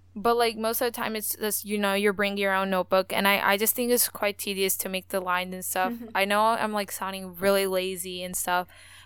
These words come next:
Speaker 1: but, like, I personally feel like it's not useful for me to write a summary every single time on the bottom or whatnot,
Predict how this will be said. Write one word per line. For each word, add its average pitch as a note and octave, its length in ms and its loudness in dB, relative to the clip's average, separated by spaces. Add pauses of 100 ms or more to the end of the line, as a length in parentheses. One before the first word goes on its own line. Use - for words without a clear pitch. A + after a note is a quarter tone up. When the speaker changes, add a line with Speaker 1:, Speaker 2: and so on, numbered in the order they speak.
Speaker 1:
but, A#3+ 140 10
like, A#3+ 300 8
I A3+ 340 10 (260)
personally C4+ 840 4 (360)
feel A#3 300 6
like A3+ 280 10
it's G#3+ 200 6
not A3 200 10
useful G3+ 460 4
for G#3 180 2
me G3 140 -2
to G3 160 -6
write F#3 200 2
a F#3+ 60 2
summary F#3+ 460 0
every F#3 420 -8
single F#3+ 300 -8
time F3+ 260 -6
on F3+ 80 -10
the F3 80 -10
bottom E3+ 460 -4
or F#3 120 -2
whatnot, G3 500 4